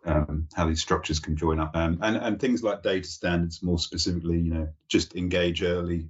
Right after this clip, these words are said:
with, with these sort of conversations and, and embed them in the, in the culture. You know, to, it's, it sounds like a dry topic, but, um, when, when you explain the benefits of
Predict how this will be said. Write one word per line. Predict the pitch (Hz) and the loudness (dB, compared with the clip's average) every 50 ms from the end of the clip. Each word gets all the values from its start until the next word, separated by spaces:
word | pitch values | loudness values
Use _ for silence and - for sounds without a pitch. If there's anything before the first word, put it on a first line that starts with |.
| - - | -4 2
with, | 87 85 80 - - - | 4 4 4 2 -2 -4
with | 87 87 82 80 | -2 0 0 2
these | 85 85 82 80 82 - | 2 0 0 0 -2 -2
sort | - 80 | -2 -2
of | 78 78 | 0 2
conversations | - 87 85 82 80 - 87 80 78 76 - 82 80 80 78 78 73 76 - - - | 2 2 2 2 0 0 0 0 0 -2 -2 -4 -2 -2 -2 -2 -2 -4 -6 -4 -2
and, | 85 82 80 82 90 | -2 0 0 0 -2
and | 90 87 | 0 0
embed | 87 85 82 87 90 85 82 - | 0 2 2 2 0 0 0 -2
them | 85 80 78 76 76 - _ _ - | -2 0 0 0 -2 -4 _ _ -2
in | 85 82 82 82 | 0 2 2 2
the, | 80 80 78 78 80 80 | 2 0 0 -2 -2 -2
in | 85 82 82 | 0 0 0
the | |
culture. | 80 - 95 90 85 - - 80 73 73 - - - - - - - - - _ - | 2 4 4 2 2 2 0 0 -2 -2 -2 -8 -14 -14 -12 -12 -12 -14 -14 _ -4
You | 82 | -2
know, | 80 76 76 | 0 0 0
to, | 78 - 92 80 80 - 87 | 0 0 0 0 0 0 -2
it's, | 85 85 80 - - - | -2 -2 -2 -4 -6 -4
it | - | -2
sounds | - 98 90 82 | 2 2 2 2
like | 80 78 78 | 2 -2 -4
a | |
dry | 80 - 90 87 85 82 | -4 -2 0 0 0 0
topic, | 82 - 87 82 - 82 80 - - - | -2 -6 -6 -6 -2 -2 -4 -4 -4 -2
but, | 82 73 76 - _ _ - | 0 0 0 -2 _ _ -6
um, | 82 78 80 80 78 78 80 82 - - _ - | -2 -2 0 0 2 2 0 0 -2 -6 _ -6
when, | 95 90 87 82 - | -4 -2 -2 -2 0
when | 92 87 87 87 | 0 2 2 2
you | 85 82 82 80 78 78 78 - _ - - - - - - _ _ - | 0 0 0 -2 -2 -4 -8 -12 _ -16 -14 -14 -14 -14 -16 _ _ 2
explain | 90 85 - - - - - 92 90 90 90 87 87 | 2 2 2 0 -4 0 2 2 2 2 2 2 0
the | 82 | 0
benefits | 78 90 87 90 85 - - - - - - - - | 2 2 2 2 2 0 -4 -6 -4 -4 -4 0 2
of | 82 78 78 | 2 2 2